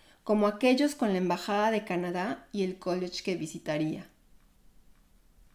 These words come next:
El trayecto a Canadá quedó marcado por dos acontecimientos.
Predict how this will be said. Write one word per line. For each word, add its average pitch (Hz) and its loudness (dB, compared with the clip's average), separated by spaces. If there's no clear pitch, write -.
El 226 2
trayecto 269 4
a 415 0
Canadá 262 4
quedó 214 2
marcado 220 6
por 196 2
dos 226 2
acontecimientos. 190 0